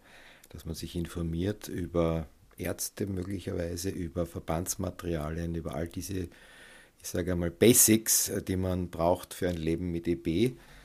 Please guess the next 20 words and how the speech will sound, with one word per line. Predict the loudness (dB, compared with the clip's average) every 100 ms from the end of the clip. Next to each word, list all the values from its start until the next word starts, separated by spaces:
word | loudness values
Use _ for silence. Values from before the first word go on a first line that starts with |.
| -20 -20 -20 -20 -20 -8
Und | -2 0 -2 -6 -14 -16 -18 -10
man | -8 -6
hatte | -4 -4
damals, | 0 0 2 0 0 -2
äh, | -4 -2
noch | -2 -4 -6
nicht | -8 -10 -14 -18 -14
das | -10 -8
Internet | -6 -4 -6 -6
so | -10
gehabt | -8 -10 -8
wie | -8
heute. | -4 -4 -4 -6
Das | -6
heißt, | -8 -8
das | -8
war | -6
eigentlich | -6 -8
das | -8 -6
Wichtigste. | -6 -8 -10 -10 -10 -10